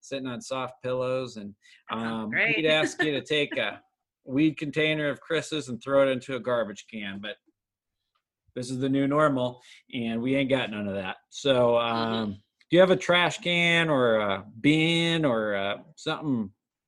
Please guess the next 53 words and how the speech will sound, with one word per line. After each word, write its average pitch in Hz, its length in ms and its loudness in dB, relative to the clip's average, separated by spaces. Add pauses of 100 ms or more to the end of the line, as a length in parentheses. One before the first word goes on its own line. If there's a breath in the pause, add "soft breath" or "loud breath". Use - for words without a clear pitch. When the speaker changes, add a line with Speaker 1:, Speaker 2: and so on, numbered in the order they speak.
(500)
Speaker 2:
This 226 220 -8
room 226 120 -6
Speaker 3:
Some-, 214 180 -2
Speaker 2:
is, 208 80 -6 (360)
I'll 190 120 -6
be 196 80 -2
Speaker 3:
something - 20 0
Speaker 2:
honest, 180 200 -2
Speaker 3:
you, 208 120 -8
Speaker 2:
it's 180 160 -20
a 196 160 -12
work 185 220 -10
in 202 100 -16
progress. 165 540 -8 (480)
Speaker 3:
something 190 140 -8
Speaker 2:
Um, - 60 -12
Speaker 3:
you 202 60 -4
can 175 180 -10
toss 175 380 0
something 170 240 -6
else 160 260 -6
into? 185 460 -8
Speaker 1:
Yeah. 131 300 0
Speaker 3:
Really, 196 160 0
Speaker 2:
Yeah. 170 100 0
Speaker 3:
that's 151 220 0
all 151 200 -2
it 117 120 -10
means. 113 520 -14
Speaker 1:
You 160 120 0
got 202 160 8
a 175 40 4
big 214 260 6
Speaker 2:
Okay, 220 80 0
Speaker 1:
thing 208 240 4
you 185 60 0
can 165 120 0
toss 180 180 2
something 190 160 -2
smaller 175 600 4
into? 185 520 -4
Speaker 2:
Okay, 247 140 -6
I 220 60 -2
have 208 120 -6
a 208 100 -10
box. - 540 -2 (320)
Speaker 1:
That 131 140 -2
Speaker 3:
Sure. 127 80 -2
Speaker 1:
box 165 320 0
works. 151 320 0
Speaker 2:
That 302 160 -6
big 247 180 -6
enough? 349 220 0